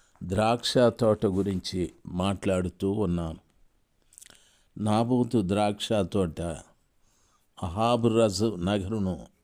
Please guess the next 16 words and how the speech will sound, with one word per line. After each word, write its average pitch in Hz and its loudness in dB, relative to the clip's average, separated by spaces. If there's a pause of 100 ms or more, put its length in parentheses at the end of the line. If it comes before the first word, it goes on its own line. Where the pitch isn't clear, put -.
(160)
ఆనుకొన్నదని, 92 -2 (1160)
రాజు 120 2
దాని 107 2
కూర 104 0
తోటకిస్తే 95 -2 (1040)
దానికంటే 120 0
మంచి 107 0
ద్రాక్ష 104 -2
తోట 101 -4
ఇస్తానన్నాడు. 90 -6 (1300)
అనుకూలమైతే 117 4
క్రయమునకు 104 0
కూడా 98 -2
చెప్పండి, 87 -4 (320)
ఇస్తాను, 90 -4
కొనుక్కుంటాను 92 -4